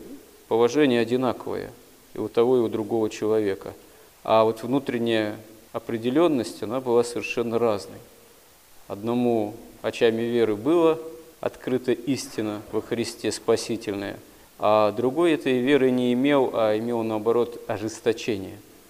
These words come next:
От чего это зависело? Это зависело от самого человека, пребывающего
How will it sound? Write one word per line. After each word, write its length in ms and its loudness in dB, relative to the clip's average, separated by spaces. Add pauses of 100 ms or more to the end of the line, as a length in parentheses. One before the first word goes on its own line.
(200)
От 60 -18
чего 300 0
это 180 0
зависело? 640 -6 (320)
Это 100 -8
зависело 920 2 (260)
от 160 -16
самого 540 -2 (1120)
человека, 640 -4
пребывающего 1000 -2